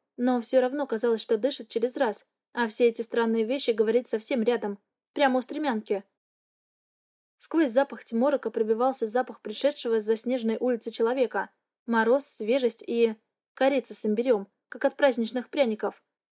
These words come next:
С самого утра моя комната пропахла ими, все мои платья и даже волосы, так что пахнуть могло и от меня.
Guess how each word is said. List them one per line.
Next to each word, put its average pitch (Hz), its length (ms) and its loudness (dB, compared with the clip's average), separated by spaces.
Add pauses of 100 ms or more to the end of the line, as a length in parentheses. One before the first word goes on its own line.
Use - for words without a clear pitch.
(260)
С - 80 -4
самого 233 380 4
утра 240 180 2
моя 226 240 0
комната 269 420 0
пропахла 247 440 2
ими, 226 360 2 (140)
все - 200 0
мои 226 180 2
платья 247 420 0
и 220 60 2
даже 240 220 0
волосы, 254 500 -2 (260)
так 254 160 0
что - 160 -2
пахнуть 226 420 -4
могло 247 280 2
и 220 80 8
от 214 160 -2
меня. 247 340 -2